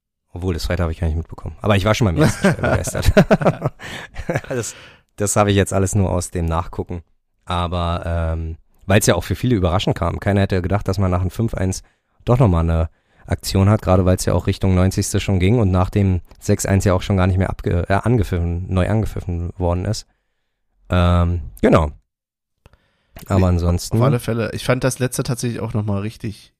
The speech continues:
Speaker 2: krass. Also aus dem, wie du schon sagst, aus dem Winkel. Ich hab's im Stadion auch gesehen und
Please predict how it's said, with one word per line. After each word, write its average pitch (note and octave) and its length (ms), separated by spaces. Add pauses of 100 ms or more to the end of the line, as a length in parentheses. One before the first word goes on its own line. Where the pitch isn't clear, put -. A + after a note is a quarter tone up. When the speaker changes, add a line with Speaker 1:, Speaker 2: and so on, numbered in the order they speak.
(240)
Speaker 2:
krass. - 320
Also G2+ 200
aus A2 160
dem, G#2+ 340
wie A2 100
du A2 80
schon G#2 140
sagst, G#2+ 260
aus G#2 100
dem G#2 200
Winkel. A#2 180
Ich A2 80
hab's B2+ 140
im A2+ 80
Stadion D3 340
auch D3 120
gesehen C#3 360 (680)
und A#2 220